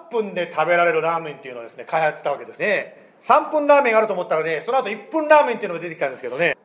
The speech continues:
あんまりワンミニットラーメンはそんなになんか人気がなかったようですけど、とにかく三分。たった三分で食べられる。まあ、そういう新し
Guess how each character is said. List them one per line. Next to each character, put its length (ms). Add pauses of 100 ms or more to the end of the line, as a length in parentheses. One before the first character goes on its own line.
(420)
あ 80
ん 80
ま 100
り 60
ワ 140
ン 180
ミ 80
ニ 80
ッ 100
ト 80
ラ 120
ー 20
メ 80
ン 60
は 80
そ 100
ん 20
な 80
に 60
な 180
ん 100
か 80
人 140
気 60
が 80
な 60
か 80
っ 40
た 60
よ 60
う 20
で 60
す 40
け 60
ど、 60
と 40
に 60
か 80
く 100 (240)
三 300
分。 200 (680)
た 100
っ 120
た 120
三 180
分 100
で 80
食 120
べ 80
ら 80
れ 60
る。 120 (460)
ま 100
あ、 60
そ 100
う 20
い 40
う 40
新 360
し 120